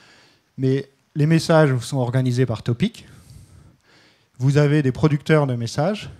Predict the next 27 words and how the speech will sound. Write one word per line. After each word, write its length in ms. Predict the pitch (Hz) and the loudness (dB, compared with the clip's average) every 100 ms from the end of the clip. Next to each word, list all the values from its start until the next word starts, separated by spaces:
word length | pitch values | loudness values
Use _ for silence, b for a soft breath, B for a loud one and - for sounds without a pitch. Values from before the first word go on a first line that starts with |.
| B B | B B
vous 80 | 123 | -2
avez 140 | 135 | 0
des 80 | 131 | 0
consumers 520 | 127 160 - 151 143 | 0 -2 -2 -2 -2
de 100 | 127 | -2
me-, 140 | 107 113 | -8 -8
des 100 | 120 | -6
consommateurs, 580 | 135 - 135 120 147 165 | -6 -4 -4 -4 -6 -8
des 80 | |
consumers 420 | 113 123 135 131 120 | -8 -8 -6 -6 -8
de 60 | |
messages. 480 | 107 104 - 202 - B B B B B - | -12 -14 -12 -14 -18 B B B B B -8
Et 120 | 120 | 0
lorsque 220 | 147 - | 0 0
vous 120 | 175 165 | -2 -2
travaillez 320 | - 156 147 | -4 -2 0
avec 140 | 127 | -2
Kafka, 480 | - 117 - 156 208 b b b b _ _ - | -6 -8 -6 -8 -10 b b b b _ _ -10
le, 140 | 123 - | -10 -8
un 100 | 127 | -10
cluster 500 | - 170 165 - 175 - | -2 2 2 2 -2 0
Kafka, 400 | 139 - 156 180 | -4 -4 -6 -4
c'est 140 | - | -6
fait 160 | 120 143 | -6 -4
de 80 | |
plusieurs 320 | 123 143 139 131 | -4 -4 -4 -4
brokers 460 | 123 135 117 98 | -4 -4 -4 -8